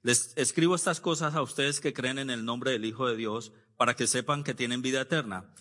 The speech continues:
Esta es la confianza que tenemos al acercarnos a Dios, que si pedimos", ahora dice,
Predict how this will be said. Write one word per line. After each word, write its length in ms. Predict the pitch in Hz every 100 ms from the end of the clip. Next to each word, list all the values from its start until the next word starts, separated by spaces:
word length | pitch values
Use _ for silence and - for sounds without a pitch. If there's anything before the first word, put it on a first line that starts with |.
| -
Esta 320 | 147 139 165
es 80 | 160
la 180 | 165 156
confianza 640 | 147 127 123 143 143 160
que 80 | 156
tenemos 420 | 127 117 127 143
al 140 | 143 123
acercarnos 560 | 117 113 127 120 139
a 80 | 131
Dios, 340 | 135 123 - - _ _
que 680 | 165 175 143 147 143 - -
si 320 | - - 156 147
pedimos", 920 | 147 135 156 190 185 170 175 170 - _ _
ahora 220 | 117 123
dice, 440 | 147 147 123 107